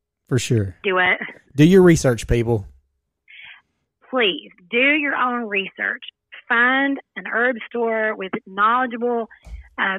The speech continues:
Speaker 2: people that know what they're talking about. Do your research.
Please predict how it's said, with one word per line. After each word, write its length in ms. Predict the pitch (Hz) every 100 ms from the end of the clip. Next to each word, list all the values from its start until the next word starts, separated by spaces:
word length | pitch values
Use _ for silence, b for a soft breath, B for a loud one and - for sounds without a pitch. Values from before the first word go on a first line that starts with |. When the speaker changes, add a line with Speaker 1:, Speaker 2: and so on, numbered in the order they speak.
| -
Speaker 2:
people 320 | 302 302 294 220
that 120 | 202
know 160 | 233
what 120 | 339 339
they're 120 | 320
talking 360 | 269 254 247
about. 420 | 233 208 202 196 214 _ _ _ _
Do 80 | 262
your 280 | 320 339 311
research. 540 | 254 226 - 208 208